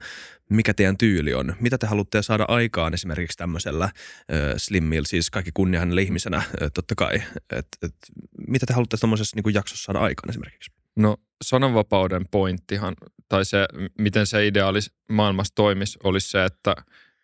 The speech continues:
Speaker 2: erilaiset ideat pääsee esille ja ne keskust-, ne on interaktiossa keskenään ja sitten paras voittaa. Vakuuttavin, totuudenmukaisin, parhaiten perusteltu voittaa. Ja mitä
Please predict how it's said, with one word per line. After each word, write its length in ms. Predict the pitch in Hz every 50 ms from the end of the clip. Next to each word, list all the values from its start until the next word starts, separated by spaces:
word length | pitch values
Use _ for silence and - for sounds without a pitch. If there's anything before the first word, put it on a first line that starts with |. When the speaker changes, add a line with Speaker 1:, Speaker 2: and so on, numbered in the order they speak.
| -
Speaker 2:
erilaiset 520 | 110 117 113 113 107 104 104 95 95 - -
ideat 260 | 98 95 98 92 90 -
pääsee 380 | - 87 90 - - 87 92 110
esille 400 | 113 - 123 104 95 98 101 107 - _ _ _ _ _ _ _ _ _ -
ja 180 | 98 92 87 - - - _ _ _ _ _ _ -
ne 80 | 98 87 -
keskust-, 460 | 117 113 - - _ - 107 95 - -
ne 120 | 110 104 101
on 160 | 104 104 - - - - - -
interaktiossa 760 | - 123 131 117 - 107 104 104 98 - - 101 95 - -
keskenään 680 | - - 101 98 - - - 92 95 95 95 87 107 - _ _ _ _ -
ja 60 | - 95
sitten 240 | 98 95 - 95
paras 400 | - - 95 92 92 98 - - _ _ _ _ _ _ - - - _ _ _ _ _ _ - 90
voittaa. 520 | 95 98 92 87 - _ _ - 92 87 110 - _ _ _ _ _ - _ - 107
Vakuuttavin, 600 | 107 101 - 110 101 98 - 98 90 95 95 -
totuudenmukaisin, 800 | 98 92 - 107 101 98 98 101 98 - - 95 - - 90 - - _ _ _ - _ _ _ -
parhaiten 420 | 104 101 95 101 98 92 98 104
perusteltu 580 | - 101 101 101 - - - 90 87 107 104 - - _ _ _ -
voittaa. 500 | 98 95 87 78 - _ - - 87 101 104 - - -
Ja 60 | 95
mitä 280 | 101 104 - 104 98